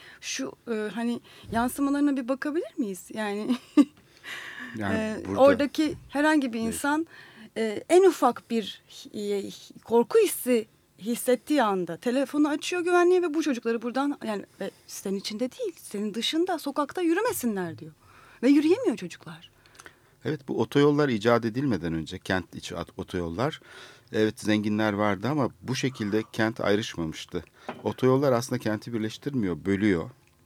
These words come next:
Speaker 2: tabii ki. E, çünkü, e, mesafe koyuyor, e,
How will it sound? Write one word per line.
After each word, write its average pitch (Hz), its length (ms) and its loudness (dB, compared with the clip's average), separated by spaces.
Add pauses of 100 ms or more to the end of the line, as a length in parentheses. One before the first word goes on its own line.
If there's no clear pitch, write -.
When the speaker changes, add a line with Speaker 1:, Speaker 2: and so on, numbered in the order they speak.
Speaker 2:
tabii 80 260 -6
ki. - 200 -14 (440)
E, 98 100 -2
çünkü, 127 440 -4 (140)
e, 87 460 -4
mesafe 101 400 0
koyuyor, 78 380 -4 (320)
e, 85 200 -6